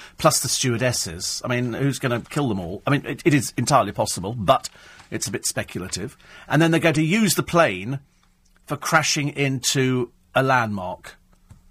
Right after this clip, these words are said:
you know, as they have done in the past. But to be honest with you, why would they bother doing that? Why would you bother making the plane disappear? If you're going to do that, you literally just, the pilots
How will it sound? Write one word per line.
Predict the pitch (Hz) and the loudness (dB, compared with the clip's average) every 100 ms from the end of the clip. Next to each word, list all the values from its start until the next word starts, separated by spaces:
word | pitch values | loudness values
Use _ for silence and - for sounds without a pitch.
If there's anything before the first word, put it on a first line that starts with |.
| _ _ _ _ _ - | _ _ _ _ _ -4
you | |
know, | 123 110 107 | -2 -2 0
as | 127 123 - | 0 0 0
they | 117 | -2
have | 104 | 0
done | 117 | 0
in | |
the | 110 | 0
past. | 117 98 - | 0 -2 -4
But | - | -4
to | 214 | 2
be | |
honest | 269 285 170 | 2 2 0
with | 135 | 0
you, | 139 | 0
why | 156 185 | 0 0
would | 202 | 0
they | |
bother | 190 196 190 | 0 0 0
doing | 196 196 | 0 0
that? | 214 240 - - _ _ _ _ - | -2 -2 -4 -8 _ _ _ _ 0
Why | 226 | 2
would | 233 | 2
you | 202 | 2
bother | 202 165 | 2 4
making | 165 165 | 2 0
the | 156 | 0
plane | 170 160 | 0 0
disappear? | 147 - 156 226 175 - - | 0 -2 -2 -2 -2 -6 -4
If | |
you're | 202 | 2
going | 262 | 2
to | 220 | 2
do | 147 208 208 | 4 4 4
that, | 123 98 - - _ _ - | 0 0 -2 -6 _ _ -2
you | 214 | 2
literally | 208 247 - 123 127 | 2 2 0 0 2
just, | 156 143 - | 2 2 0
the | |
pilots | 139 180 180 98 120 - - | -2 4 4 4 -2 -2 -6